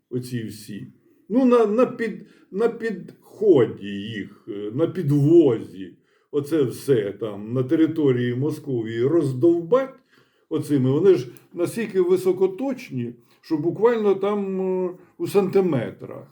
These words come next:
<laughs> Так, о Боже, це все діло прилетіть. М, так. І розбомбить все це, е,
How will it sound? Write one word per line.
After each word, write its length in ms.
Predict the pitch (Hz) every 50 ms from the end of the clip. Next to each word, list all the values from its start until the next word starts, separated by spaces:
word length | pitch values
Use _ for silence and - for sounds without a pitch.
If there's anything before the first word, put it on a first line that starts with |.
| _ _ _ _ _ _
<laughs> 120 | - 143 - 156 139 107 - - - - _ _ _ _ - - - _ _ _ _ _ - 117 120 117 120 127 120 - - - -
Так, 420 | 165 160 147 123 110 104 104 -
о 60 | 139
Боже, 320 | 143 160 180 170 170 156 135
це 180 | - 160 156
все 200 | 139 127 170 156
діло 360 | 143 151 165 160 156 156 139
прилетіть. 800 | 127 170 170 170 175 190 208 202 - 285 269 262 - - - - _ _ _ _ _ _ _ _ _ _ _ _ _ _ -
М, 840 | - 58 57 - 53 55 62 65 69 64 65 - - - - - - -
так. 400 | - 65 - - - _ _ - - - _ _ _ _ _ _ _
І 380 | - 170 214 262 269 269 262 240 214 208 - - _ _ _ _ _ _
розбомбить 800 | - 170 185 190 175 - 143 151 175 170 160 160 240 269 - -
все 260 | 127 127 - 180 208 208
це, 360 | - - 208 208 202 185 - - - _ _ _ _ _ _ 135
е, 160 | 135 135